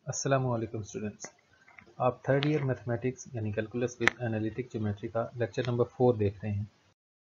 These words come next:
Last lecture में हमने, अ, exercise four point वन complete की थी और अब हम,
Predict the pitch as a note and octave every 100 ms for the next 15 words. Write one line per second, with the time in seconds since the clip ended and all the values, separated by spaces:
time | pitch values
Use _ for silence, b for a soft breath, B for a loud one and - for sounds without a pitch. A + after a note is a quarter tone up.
0 | _ _ _ _ _ B2+ C3 C#3+ D3+ C#3+
1 | D#3+ D#3 C3+ C3 C3 C#3 D#3+ G3+ D3 C3
2 | C3 B2 C3+ - B2+ B2+ - B2+ C3+ -
3 | C3+ B2+ B2 - - B2+ A#2+ A#2+ B2+ A2+
4 | A#2+ C#3+ C#3+ B2+ B2 - A2+ A2 A#2+ C#3+
5 | - _ - - _ B2 A2 G#2+ G#2+ G#2
6 | G#2 - B2+ B2 B2 A#2+ A#2+ A#2